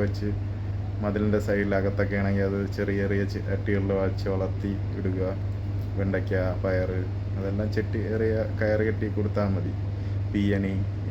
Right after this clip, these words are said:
എല്ലാ സാധനങ്ങളും അവിടെ പോയി കഴിഞ്ഞാൽ കിട്ടും. അതുപോലെയുള്ള നാട്ടിൻപുറത്തൊക്കെ ആണെങ്കിൽ പശു വളർത്താം, പശു കുട്ടികളെ വാങ്ങി വിട്ടാൽ മതി, ഒന്ന് രണ്ടൊക്കെ വിട്ട്. അതൊക്കെ വളർന്ന് വരുമ്പോൾ അത് നമ്മൾ കൊത്തി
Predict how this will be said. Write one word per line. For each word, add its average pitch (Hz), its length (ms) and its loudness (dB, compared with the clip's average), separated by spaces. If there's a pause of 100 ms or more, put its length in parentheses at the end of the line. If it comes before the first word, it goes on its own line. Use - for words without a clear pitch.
എല്ലാ 123 220 0 (120)
സാധനങ്ങളും 120 520 2
അവിടെ 98 200 0
പോയി 107 180 2
കഴിഞ്ഞാൽ 104 360 2
കിട്ടും. 98 260 -2 (220)
അതുപോലെയുള്ള 98 600 0
നാട്ടിൻപുറത്തൊക്കെ 107 640 2
ആണെങ്കിൽ 110 240 2
പശു 107 260 0 (840)
വളർത്താം, 98 480 0
പശു 101 260 -2
കുട്ടികളെ 113 460 4
വാങ്ങി 104 240 2
വിട്ടാൽ 98 300 -2
മതി, 90 200 -2
ഒന്ന് 95 200 -2
രണ്ടൊക്കെ 95 380 -2
വിട്ട്. - 220 -2 (880)
അതൊക്കെ 101 280 0
വളർന്ന് 110 300 4
വരുമ്പോൾ 113 380 4
അത് 110 120 2 (120)
നമ്മൾ 113 160 2 (240)
കൊത്തി 110 280 0